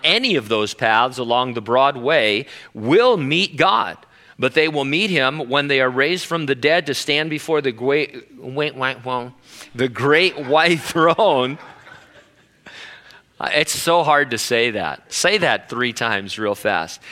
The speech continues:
Where it will be too late to alter their eternal destiny.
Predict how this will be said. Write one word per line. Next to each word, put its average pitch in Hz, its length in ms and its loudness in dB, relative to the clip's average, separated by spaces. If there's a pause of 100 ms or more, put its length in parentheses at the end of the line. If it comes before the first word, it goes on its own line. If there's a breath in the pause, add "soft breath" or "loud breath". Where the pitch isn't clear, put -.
(280 loud breath)
Where 147 280 4
it 160 100 2
will 160 120 -2
be 147 180 0
too 233 340 -2
late 170 420 2
to 139 180 -2
alter 123 680 0 (220 soft breath)
their 120 220 0
eternal 120 420 -4
destiny. 104 640 -4